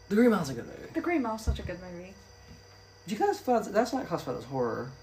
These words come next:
Speaker 1: even though
Speaker 2: No, it's not. None of the movies we've been talking about for, like, a good ten, twenty minutes have been horror movies.
Speaker 1: But they're kinda, but they're all based on,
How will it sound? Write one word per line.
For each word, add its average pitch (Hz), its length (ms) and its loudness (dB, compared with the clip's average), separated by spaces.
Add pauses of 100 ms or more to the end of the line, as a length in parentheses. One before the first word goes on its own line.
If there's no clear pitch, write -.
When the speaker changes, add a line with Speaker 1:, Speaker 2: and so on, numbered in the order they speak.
(160)
Speaker 1:
even 139 240 -2
though 254 80 2
Speaker 2:
No, 254 240 10
it's 220 160 -2
not. 214 360 6
None 262 320 10
of 247 60 0
the 247 40 0
movies 240 260 0
we've 240 100 0
been 220 140 -4
talking 233 320 4
about 254 420 4 (520)
for, 247 140 0
like, 220 200 4
a - 20 -10
good 226 300 2
ten, 233 340 0
twenty 226 260 0
minutes 214 520 -2
have 214 160 4
been 220 120 0
horror 190 280 0
movies. 170 220 -4
Speaker 1:
But 262 100 6
they're 254 120 12
kinda, 233 220 6
but 190 100 0
they're 175 140 6
all 160 100 8
based 135 260 -2
on, 139 80 -8